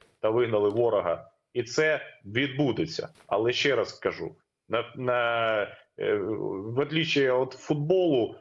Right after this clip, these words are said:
це житті, це кожне життя. І кожний контрнаступ повинен бути спланований філігранно,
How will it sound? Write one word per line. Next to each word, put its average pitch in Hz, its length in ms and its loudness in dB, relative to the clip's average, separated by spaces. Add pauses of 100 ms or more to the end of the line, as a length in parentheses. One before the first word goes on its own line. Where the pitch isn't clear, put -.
(220)
це 131 280 2
житті, 107 680 -2 (160)
це 127 540 2
кожне 120 320 2
життя. 98 600 0 (260)
І 127 120 -2
кожний 127 540 0
контрнаступ 123 960 0 (140)
повинен 117 520 2
бути 117 320 2
спланований 113 840 0 (540)
філігранно, 127 720 0